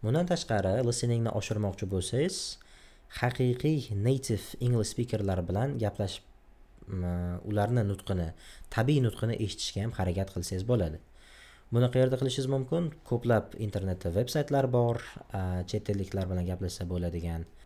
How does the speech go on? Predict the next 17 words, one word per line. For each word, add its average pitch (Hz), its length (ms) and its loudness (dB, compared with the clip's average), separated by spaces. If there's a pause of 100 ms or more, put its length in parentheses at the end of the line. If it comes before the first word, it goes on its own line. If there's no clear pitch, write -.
Deylik, 143 480 0
bir 104 180 4
maslahat 101 420 -2
berib 98 180 2
o'tib 95 160 -4
ketsam 92 300 -4
bo'ladi, 92 340 -2 (320)
omegle 120 480 2 (160)
dot 95 180 -2
com. 80 220 -6 (1300)
Omegle'da 120 440 2 (180)
kirib, - 320 -4 (640)
ko'plab 131 340 0
chet 110 220 -2
elliklar 92 400 -2
bilan 110 180 0
gaplashib, 90 480 -2